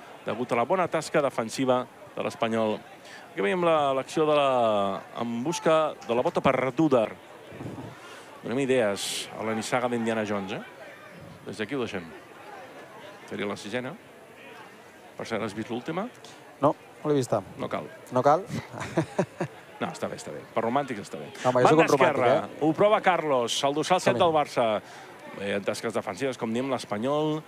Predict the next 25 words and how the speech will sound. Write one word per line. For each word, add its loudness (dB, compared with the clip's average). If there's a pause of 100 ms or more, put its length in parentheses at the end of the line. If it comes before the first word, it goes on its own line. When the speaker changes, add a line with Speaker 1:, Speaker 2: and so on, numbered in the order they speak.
(180)
Speaker 1:
solidari, 0 (100)
amb -2
ajudes, 0
saben -4
que 0 (460)
la -2
qualitat 0
dels -2
jugadors 0
del 2
Barça -2
és 2
alta, 0
de 0
seguida, -2 (420)
doncs, -6
eh, 2 (160)
no -8
només, -4
eh, -2
tapen, 0
sinó -2
que 0
ataquen 0 (720)
per -2